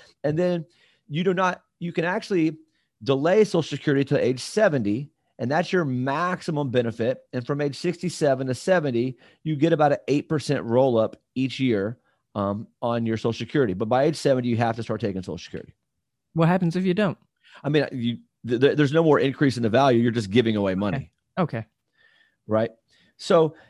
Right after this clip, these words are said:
Speaker 1: you know, that, that kinda leads us into kinda what, what we mentioned, the topic there is, when is the best time to take Social Security?
Speaker 2: Yeah.
Speaker 1: And,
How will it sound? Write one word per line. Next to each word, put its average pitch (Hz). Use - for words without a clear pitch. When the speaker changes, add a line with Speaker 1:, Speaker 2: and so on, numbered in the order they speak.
Speaker 1:
you 151
know, 131
that, 147
that 170
kinda 190
leads 143
us 139
into 135
kinda 123
what, 117
what 120
we 120
mentioned, 123
the 104
topic 135
there 117
is, 104
when 113
is 143
the 127
best 127
time 120
to -
take 117
Social -
Security? 104
Speaker 2:
Yeah. 185
Speaker 1:
And, 95